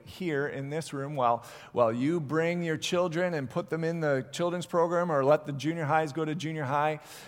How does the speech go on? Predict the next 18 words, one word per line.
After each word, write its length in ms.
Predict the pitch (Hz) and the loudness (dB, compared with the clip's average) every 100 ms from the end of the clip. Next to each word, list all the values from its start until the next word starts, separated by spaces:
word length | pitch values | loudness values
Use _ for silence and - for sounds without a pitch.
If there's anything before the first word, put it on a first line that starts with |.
| - - | -12 0
You 240 | 147 185 | 2 2
can 180 | 160 147 | -2 -6
come 400 | - 165 165 165 - | 0 2 2 0 -4
and 180 | 147 | -6
spend 400 | - - 156 165 | -4 0 0 0
the 60 | 143 | -4
time 380 | - 147 151 151 | 0 0 0 -2
here 260 | 123 151 | -2 0
with 160 | 151 147 | 0 0
us 460 | 151 113 - - - _ _ _ _ _ _ _ _ - | 0 -2 -8 -14 -16 _ _ _ _ _ _ _ _ -4
and, 240 | 131 131 | -2 2
uh, 200 | 135 127 | 2 2
and 120 | 135 | 0
praying 440 | - 151 143 147 143 | -2 0 0 0 -4
and 100 | 135 | -2
worshiping 460 | 139 135 - 131 | -2 -4 -8 -8
together. 480 | 123 127 131 110 101 | -8 -2 -2 -2 -8
So 320 | - 120 117 | -8 -6 -4